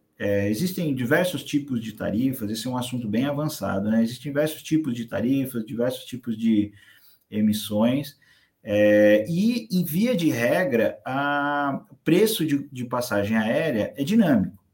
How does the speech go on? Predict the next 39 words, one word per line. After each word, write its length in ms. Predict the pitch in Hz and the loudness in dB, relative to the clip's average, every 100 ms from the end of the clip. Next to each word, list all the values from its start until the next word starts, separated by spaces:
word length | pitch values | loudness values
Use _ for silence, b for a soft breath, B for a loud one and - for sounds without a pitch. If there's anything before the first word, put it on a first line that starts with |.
| _ 104 | _ -6
ele 140 | 113 | -2
varia 420 | 131 151 135 156 | 2 4 4 4
de 100 | 156 | 4
acordo 420 | - - 135 147 | -2 -2 -2 -2
com 120 | 156 156 | -6 -8
a 20 | |
oferta 320 | - 135 143 | -2 -2 -2
e 40 | |
com 100 | 151 | -4
a 40 | 147 | -4
demanda, 460 | 175 151 117 92 - _ B B B _ _ | 0 2 2 0 -8 _ B B B _ _
e 460 | 101 104 104 107 127 | -6 -2 0 2 2
até 500 | - 131 131 160 170 | 2 4 4 4 4
muda 360 | 151 160 175 | 2 0 0
do 120 | 165 | 0
mesmo, 300 | 156 165 185 | 0 2 0
no 100 | 165 | 0
mesmo 320 | 156 170 175 180 | 2 2 2 0
dia, 420 | 131 123 95 - _ _ 98 | 2 0 0 -4 _ _ -4
né? 300 | 104 151 - b b b - | 0 0 -4 b b b -10
Então, 800 | 110 - 143 165 175 175 135 - _ - _ _ - | -10 0 0 2 0 0 -4 -10 _ -20 _ _ -10
rapidamente, 560 | 127 127 131 135 139 - | -8 -8 -2 -2 -2 -2
pra 120 | 147 | -2
dar 160 | 143 143 | 0 0
um 80 | |
exemplo, 560 | 160 139 120 95 - _ _ _ | 0 2 2 2 -4 _ _ _
é, 240 | 104 104 107 | -2 0 0
se 80 | - | -2
uma 100 | 127 | -4
companhia 380 | 143 143 156 170 | -2 -2 2 4
aérea, 160 | 165 | 4
ela 140 | 160 160 | 2 0
tem 220 | 156 160 | -2 0
lá 240 | 139 113 | 2 0
duzentos 880 | 110 120 147 170 175 165 147 - - _ - | 0 0 -2 -2 -4 -4 -4 -8 -20 _ -10
lugares 460 | 139 139 139 143 | -8 0 2 2
dentro 300 | 135 147 156 | -2 -4 -4
do 120 | 156 156 | -6 -6
voo, 440 | 127 120 98 | 0 0 0